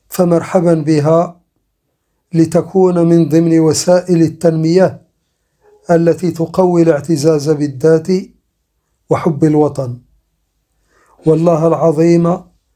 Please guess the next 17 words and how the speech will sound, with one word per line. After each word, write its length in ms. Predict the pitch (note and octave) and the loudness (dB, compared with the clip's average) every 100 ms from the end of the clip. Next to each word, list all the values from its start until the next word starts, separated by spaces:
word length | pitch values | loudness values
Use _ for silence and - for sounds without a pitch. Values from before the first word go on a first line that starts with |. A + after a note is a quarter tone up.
| _ _ _ - | _ _ _ -4
الذي 440 | E3+ E3 E3 E3 D#3+ | 0 2 0 0 -2
خلقنا 720 | - E3 D#3+ - E3+ E3 E3 | -2 -2 -2 0 0 2 0
لنعبده 680 | D#3+ D#3+ C#3+ D3 D#3 D#3 C3+ | 0 -2 -2 -2 0 0 0
ونلجأ 680 | D#3 D#3 D#3 C3 C3 C#3+ | 0 0 0 -2 -2 -2
إليه، 520 | D3 E3 F3 B2+ - _ _ _ _ _ _ _ _ - | 0 0 2 0 -10 _ _ _ _ _ _ _ _ -2
نسأل 600 | E3 D#3 - F#3 E3+ F3 | -2 -2 -2 -2 -2 0
أن 100 | F3 | 2
يوفقنا 720 | E3+ D#3+ D#3 D#3+ - E3+ E3 | 2 2 -2 -8 -4 0 0
في 200 | D#3+ E3 | 0 -2
مسيرتنا، 840 | D#3+ D3+ D#3+ D#3 D3+ D3 D#3+ D3+ C#3+ _ _ _ _ _ _ _ _ _ - | -2 -2 -4 -2 -2 -2 -2 -2 -8 _ _ _ _ _ _ _ _ _ -2
وأن 200 | E3 E3 | 2 2
يعيننا 960 | D#3+ C3+ E3+ E3+ E3+ E3+ E3+ F3 F3 - _ _ _ _ _ | 0 2 2 4 2 2 2 0 -4 -16 _ _ _ _ _
على 300 | - F3 E3 | -4 2 2
الرجوع 580 | E3 D#3 D#3+ B2+ E3+ D#3 | 2 0 -2 0 0 2
إلى 480 | E3+ E3+ E3 D#3+ D#3 | -2 -2 0 0 0
دينه 800 | C#3+ D#3+ D#3+ D3+ C3+ D#3+ E3+ E3+ | 2 2 2 0 0 0 -2 -4
ونهجه، 680 | E3 E3 D3 B2 D#3 A#2+ | -2 0 -2 -2 -4 -4